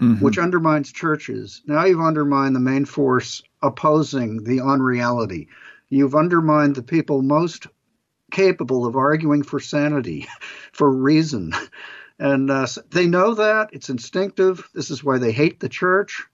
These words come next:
Speaker 2: Uh, they hate Christians. They hate, uh, observing Jews. Uh, they hate Israel. It's all part of a, a Marxist worldview in which America is the bad guy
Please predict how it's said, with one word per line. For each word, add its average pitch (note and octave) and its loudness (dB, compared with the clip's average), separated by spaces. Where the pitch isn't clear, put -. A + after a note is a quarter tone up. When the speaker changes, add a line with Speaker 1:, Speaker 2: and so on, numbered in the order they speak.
Speaker 2:
Uh, B2 -2
they A#2+ -2
hate C3 2
Christians. E3+ -4
They B2+ 0
hate, C#3+ 2
uh, B2 0
observing C#3+ 2
Jews. D#3+ 0
Uh, C3 -2
they C3+ 0
hate E3+ 2
Israel. F#3 2
It's - 0
all A3+ 4
part G#3 2
of E3 -8
a, E3 -4
a D3 -4
Marxist D#3+ -2
worldview B2+ -2
in C3 2
which C3+ 2
America D#3 2
is D3 -4
the B2+ -4
bad F#3+ 2
guy F3 -2